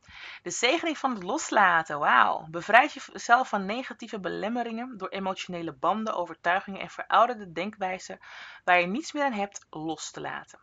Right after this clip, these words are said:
Jij hebt de macht. Wat je loslaat zal veranderen in een oneindige zegening. Nou, succes.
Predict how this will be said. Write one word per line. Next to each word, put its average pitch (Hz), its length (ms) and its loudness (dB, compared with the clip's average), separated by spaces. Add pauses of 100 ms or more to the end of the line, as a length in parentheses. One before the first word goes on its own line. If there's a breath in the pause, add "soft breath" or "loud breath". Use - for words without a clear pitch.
(100)
Jij 185 340 6
hebt 285 200 -4
de 262 80 -4
macht. 180 440 -2
Wat 165 200 -8
je 170 80 -8
loslaat 196 460 -6
zal 170 160 -8
veranderen 185 540 -8
in 160 140 -14
een 147 200 -12
oneindige 185 920 -6
zegening. 175 880 -4
Nou, 415 440 -2
succes. - 640 -6